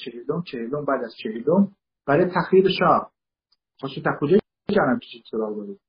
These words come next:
یه گروه تروریستی بیاد و بیفته به جان مملکت برای هیچ.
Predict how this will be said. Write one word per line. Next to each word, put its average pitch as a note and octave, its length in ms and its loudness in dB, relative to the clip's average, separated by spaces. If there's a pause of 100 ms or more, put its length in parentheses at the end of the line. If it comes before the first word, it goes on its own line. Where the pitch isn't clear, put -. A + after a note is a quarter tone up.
(200)
یه C3+ 120 6
گروه D3 500 4
تروریستی C3 840 0 (560)
بیاد G3 380 6
و D3+ 140 2
بیفته F3+ 280 2
به D3+ 100 -2
جان D3+ 260 -4
مملکت C3+ 600 -6 (120)
برای E3 280 0
هیچ. C#4 300 4